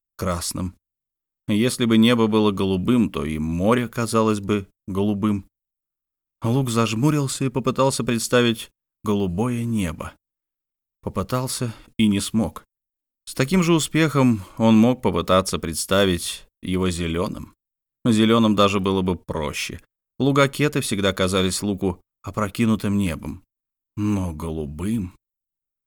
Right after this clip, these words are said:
«Как глаза твоей матери», — вспомнил Лук слова Харавы о Самане и с этим образом нырнул в воду.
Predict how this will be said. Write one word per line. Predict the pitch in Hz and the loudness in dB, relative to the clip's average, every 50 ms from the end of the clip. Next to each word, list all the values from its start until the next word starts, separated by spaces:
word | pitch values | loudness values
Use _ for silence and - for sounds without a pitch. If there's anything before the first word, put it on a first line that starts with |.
| _ _ _ _ _ _ _ _ _ _ _ _ _ _ _ _ _ _ _ | _ _ _ _ _ _ _ _ _ _ _ _ _ _ _ _ _ _ _
«Как | - 135 147 143 | -6 -4 -2 0
глаза | 135 135 139 139 123 135 143 147 | 2 4 4 4 4 2 0 0
твоей | - 131 135 135 135 139 | 0 2 2 4 4 6
матери», — | 131 120 113 113 117 - - 135 113 104 82 - _ _ _ _ _ - | 6 6 4 4 2 0 -2 -2 -2 -2 -4 -6 _ _ _ _ _ -20
вспомнил | - - - 113 113 113 110 107 | -8 -2 2 4 6 6 6 4
Лук | 110 113 113 110 - | 4 2 0 0 -2
слова | - 98 90 90 95 92 | -2 0 0 2 0 0
Харавы | - - 95 104 117 127 127 127 117 117 - - - - - - | -2 -2 0 2 2 2 2 0 -2 -4 -10 -18 -20 -20 -10 -6
о | 110 101 | -6 -4
Самане | - - 104 101 98 104 117 127 123 117 117 113 - - _ _ _ _ | -2 -2 0 0 2 2 2 4 4 4 2 2 0 -2 _ _ _ _
и | - 151 | -8 -6
с | 151 - - - | -6 -4 -2 0
этим | 120 127 170 - 117 117 - - | 0 0 0 0 -2 -2 -2 -2
образом | - 104 104 95 104 104 101 101 101 98 92 | -2 -2 0 0 0 0 0 0 0 0 0
нырнул | 85 85 87 87 87 87 87 85 82 | 0 0 -2 -2 -2 -2 -4 -4 -6
в | 82 | -8
воду. | 85 82 76 73 71 80 82 | -8 -8 -8 -8 -8 -10 -14